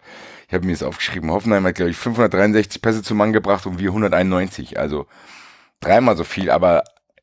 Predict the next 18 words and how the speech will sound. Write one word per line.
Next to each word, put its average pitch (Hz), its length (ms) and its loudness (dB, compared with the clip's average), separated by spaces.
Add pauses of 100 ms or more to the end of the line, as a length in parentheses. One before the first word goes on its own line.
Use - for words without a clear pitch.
(320)
die 92 200 -10
waren 98 220 6
jetzt 98 160 -4
nicht 92 100 -4
unbedingt 95 360 -2
dadurch 82 280 -2
gefährlicher. 82 540 -2
Also 69 160 -2
das - 100 -6
heißt, 82 200 0
sie - 100 -14
konnten 82 260 0
durch 82 160 -4
diese 78 220 -2
Pässe 90 300 0
nichts 90 360 -4
kreieren. 90 380 -2 (760)
Und 80 200 -4